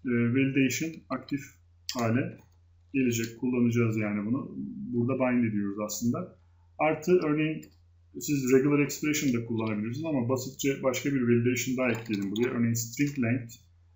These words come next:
diyelim. Ee, işte on karakter olsun maksimum.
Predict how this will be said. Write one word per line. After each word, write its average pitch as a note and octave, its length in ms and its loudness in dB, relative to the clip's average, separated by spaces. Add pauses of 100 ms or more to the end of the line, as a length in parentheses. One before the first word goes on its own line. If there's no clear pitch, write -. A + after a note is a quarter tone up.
(140)
diyelim. A2+ 480 0 (720)
Ee, A#2 40 -2 (560)
işte - 240 -2 (600)
on D#3 180 4
karakter A2+ 500 2
olsun G#2+ 560 -4
maksimum. A#2 680 -4